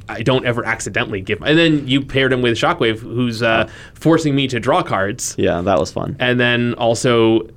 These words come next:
Speaker 1: forces damage on the discard. Uh, so you were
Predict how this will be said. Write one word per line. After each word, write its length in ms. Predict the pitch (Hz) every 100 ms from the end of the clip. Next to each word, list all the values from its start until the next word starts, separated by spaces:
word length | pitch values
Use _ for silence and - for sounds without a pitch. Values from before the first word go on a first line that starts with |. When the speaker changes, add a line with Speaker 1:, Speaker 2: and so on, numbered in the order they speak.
| -
Speaker 1:
forces 560 | - - 131 120 117 110
damage 400 | 117 117 110 104
on 140 | 110 104
the 80 | 98
discard. 520 | 131 - - 80 - - - - -
Uh, 300 | 107 98 82
so 140 | 127
you 140 | 120
were 260 | 120 113